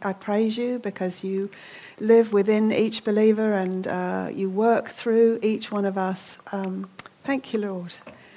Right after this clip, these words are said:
Thank you not just for saving us, but for, for doing that, Lord, that we might have a place and a purpose in your plan, and,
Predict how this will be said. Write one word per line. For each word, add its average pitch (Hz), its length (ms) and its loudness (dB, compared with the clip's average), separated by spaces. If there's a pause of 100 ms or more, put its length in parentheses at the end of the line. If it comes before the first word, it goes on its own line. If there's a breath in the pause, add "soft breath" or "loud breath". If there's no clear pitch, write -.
(280 loud breath)
Thank 277 300 -2
you 208 60 2
not 220 200 2
just 220 180 -2
for 190 80 -6
saving 240 500 2
us, 170 200 -2
but 202 200 -10
for, 208 260 -6 (140)
for - 180 -6
doing 247 420 0
that, 240 460 -2
Lord, 175 300 -4
that - 140 -6
we 220 100 -2
might 214 200 -2
have 202 140 -2
a 185 60 -6
place 226 560 0
and 180 100 -6
a 185 40 -8
purpose 214 680 -4
in 190 180 -4
your 185 160 -4
plan, 185 540 -6
and, 190 340 -8